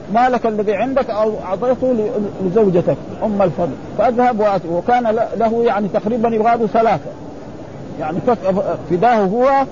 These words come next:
واثنين من أقاربه، فذهب وجمع المال وأتى به، وهذا معجز من معجزات الرسول، لأن الرسول ما كان معه لما أودع هذا، و-، والله قد يعلم رسوله صلى الله عليه وسلم الغيب،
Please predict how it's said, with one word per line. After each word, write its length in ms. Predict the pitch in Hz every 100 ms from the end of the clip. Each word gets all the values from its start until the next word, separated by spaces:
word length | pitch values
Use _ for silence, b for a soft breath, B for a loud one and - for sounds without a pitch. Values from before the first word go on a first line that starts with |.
| - -
واثنين 460 | 196 208 214 269
من 160 | 240 226
أقاربه، 520 | 180 151 185 165 151 123 - - - -
فذهب 380 | 190 269 262 254 233
وجمع 360 | 208 240 254 208
المال 360 | 202 226 277 233
وأتى 440 | 202 226 - 175
به، 280 | 165 151 139 - - - -
وهذا 520 | 202 247 254 240 262 - - 208
معجز 380 | 285 254 226 190
من 260 | 196 - 190
معجزات 400 | 175 208 208 190
الرسول، 260 | 160 147 -
لأن 200 | 196 233
الرسول 360 | 254 254 311 269
ما 180 | 311
كان 240 | 262 294 277
معه 260 | 254 226 220 - - - - - - 151
لما 380 | 202 190 196 165
أودع 420 | 170 202 196 175
هذا، 140 | 180 165 -
و-، 40 | 208 - - - 269
والله 260 | 285 285
قد 280 | 311 277 233
يعلم 420 | 233 247 262 233
رسوله 500 | 208 180 240 214 202 180
صلى 200 | 208 190
الله 180 | 185 214
عليه 400 | 196 185 185 180
وسلم 520 | 175 226 190 214 254
الغيب، 380 | 269 247 254